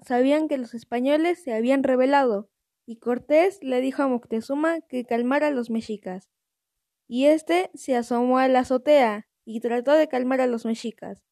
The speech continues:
pero estos le aventaron piedras y flechas que le hirieron mortalmente, muriendo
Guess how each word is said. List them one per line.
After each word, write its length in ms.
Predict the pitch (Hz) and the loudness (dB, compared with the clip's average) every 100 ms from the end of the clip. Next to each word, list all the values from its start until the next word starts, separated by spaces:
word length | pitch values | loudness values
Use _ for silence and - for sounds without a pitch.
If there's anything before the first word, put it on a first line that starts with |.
| _ _ _ _ - | _ _ _ _ -2
pero 260 | 247 254 | 2 4
estos 460 | 277 302 330 339 349 | 4 4 2 2 0
le 580 | - 269 240 240 240 233 | -8 -6 -4 0 2 2
aventaron 640 | 226 233 247 269 240 220 | 2 0 0 0 0 -2
piedras 400 | 254 277 269 262 | 0 0 0 -6
y 60 | 220 | -8
flechas 600 | 262 294 294 339 370 - _ _ | 0 0 0 -4 -4 -10 _ _
que 100 | 254 | 2
le 120 | 233 | 2
hirieron 480 | 233 240 294 294 247 | 0 0 2 2 0
mortalmente, 920 | 233 226 226 220 226 226 214 175 - _ _ _ | -2 -2 -2 0 0 -2 -4 -10 -12 _ _ _
muriendo 680 | 226 247 277 294 330 339 _ | -2 0 2 2 0 0 _